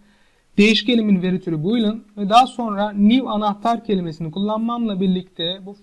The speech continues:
false, e, bu false, false değişkenim artık object olmuş oldu arkadaşlar. Gördüğünüz gibi. Şimdi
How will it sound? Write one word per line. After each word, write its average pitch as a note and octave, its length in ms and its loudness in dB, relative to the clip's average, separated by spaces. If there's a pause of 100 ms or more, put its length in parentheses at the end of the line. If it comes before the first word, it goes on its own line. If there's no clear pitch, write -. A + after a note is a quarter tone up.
(120)
false, A#3+ 300 -2 (1120)
e, F3 200 -10
bu G#3 280 -10 (100)
false, A3 340 -4 (280)
false A3+ 300 -2
değişkenim F#3 640 0 (1160)
artık A3 440 2
object G#3+ 540 -2
olmuş G3 360 2
oldu D#3 240 2
arkadaşlar. C#3+ 920 -6 (1200)
Gördüğünüz E3+ 680 0
gibi. D3 220 -6 (3250)
Şimdi C4+ 640 0